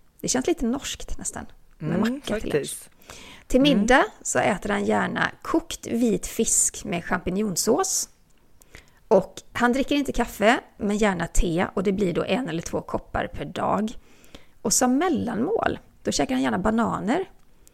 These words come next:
Speaker 1: chokladkakor, alltså inte en chokladkaka, utan alltså en bakad, <laughs> vad säger man? En, en, en småkaka med smak av
Speaker 2: Ja,
Speaker 1: choklad.
Speaker 2: ja. Mm.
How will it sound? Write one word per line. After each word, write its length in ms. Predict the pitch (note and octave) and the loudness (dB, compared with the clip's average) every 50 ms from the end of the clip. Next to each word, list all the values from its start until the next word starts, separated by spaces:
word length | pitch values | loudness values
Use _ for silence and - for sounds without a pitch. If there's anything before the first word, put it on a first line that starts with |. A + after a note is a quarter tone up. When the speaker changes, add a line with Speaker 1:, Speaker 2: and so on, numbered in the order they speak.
| _ - - - - - - - | _ -20 -20 -18 -4 0 0 0
Speaker 1:
chokladkakor, 1080 | - - C#4 D4+ D#4 C#4 G#3+ - - - - G#3 F#3 E3 - - - A3 B3+ C4 C#4+ C4 - - - | 2 2 4 4 6 4 4 2 0 0 2 2 2 2 0 2 4 4 4 4 2 -2 -8 -6 0
alltså 300 | - - F#3 - A3 G#3+ | 2 2 2 4 2 2
inte 460 | - - - - G#3+ G3 - - G3+ | 0 0 -2 -4 -4 -2 2 2 2
en 120 | G3+ G3+ | 4 4
chokladkaka, 640 | G3 - G3+ - A3 F#3+ E3+ - - F#3+ - - - F#3+ | 2 -2 2 4 4 4 4 4 2 2 2 2 2 0
utan 280 | F#3 - G3+ F#3+ F#3 - - - - | 2 2 2 2 0 -2 -8 -8 -4
alltså 220 | - F#3+ - - - | -2 2 4 4 4
en 240 | - F#3+ F#3+ F#3 | 4 4 2 4
bakad, 800 | F3 - A#3+ G#3+ F#3+ - - - - - - - - - - A3 | 6 8 8 8 6 8 8 8 10 10 10 10 10 10 10 8
<laughs> 360 | - - - - - - - - | 6 -2 -10 -12 -14 -6 0 2
vad 100 | C4 - | 4 8
säger 180 | D#4+ C#4+ A#3 | 8 8 8
man? 180 | F#3 - - - - - - - - _ | 8 4 2 0 -4 -12 -20 -20 -14 _
En, 180 | - - A#3+ A#3+ | 4 4 4 6
en, 200 | - C#4 C#4+ C#4 - - C4 C4 B3+ | 4 2 2 2 2 4 4 4 4
en 100 | C#4 D4 | 4 2
småkaka 640 | - - E4 F4 C#4 - - - G#3+ - - - - - - - - - - _ | 4 6 8 8 8 8 8 6 4 4 2 -2 -4 -6 -12 -20 -20 -20 -10 _
med 180 | - A3 A#3 A3+ | 4 4 4 6
smak 180 | - A#3+ - | 6 4 6
av 80 | D3+ E3+ | 6 6
Speaker 2:
Ja, 80 | G3+ | 6
Speaker 1:
choklad. 340 | B3 G#3 - A#3 F#3+ E3 E3+ | 4 4 4 4 4 4 2
Speaker 2:
ja. 40 | G3+ A#3 C#4+ - - - - - - - - - - - | 0 0 -2 -4 -10 -20 -20 -20 -16 -14 -14 -14 -6 2
Mm. 120 | - B3+ | 6 6